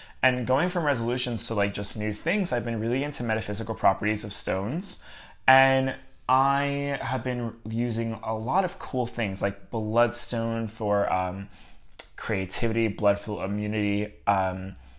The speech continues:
I've been using lapis for, uh, self-awareness and intuition. And then I've been using citrine for abundance. Um, I think aventurine for also abundance. Um,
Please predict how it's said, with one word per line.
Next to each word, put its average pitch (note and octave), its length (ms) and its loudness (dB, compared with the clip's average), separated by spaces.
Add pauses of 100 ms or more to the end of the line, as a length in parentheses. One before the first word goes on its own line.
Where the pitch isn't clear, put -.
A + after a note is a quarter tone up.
(300)
I've A#2+ 100 6
been A2+ 80 2
using G#2 280 0
lapis A2+ 520 2
for, G2+ 440 0
uh, F#2+ 200 0
self-awareness A2 760 0
and G2 260 -4
intuition. A#2 880 -2
And G#2+ 200 -4
then G#2 200 -2
I've G2+ 120 0
been A2+ 120 -4
using A2 260 -4
citrine A2+ 580 -4
for G#2 200 -2
abundance. A2+ 920 0
Um, G2 320 0 (600)
I A2 60 2
think A#2+ 200 -2
aventurine A#2 720 2
for A2+ 240 0
also A2 360 0
abundance. A#2 760 -2
Um, G2 420 2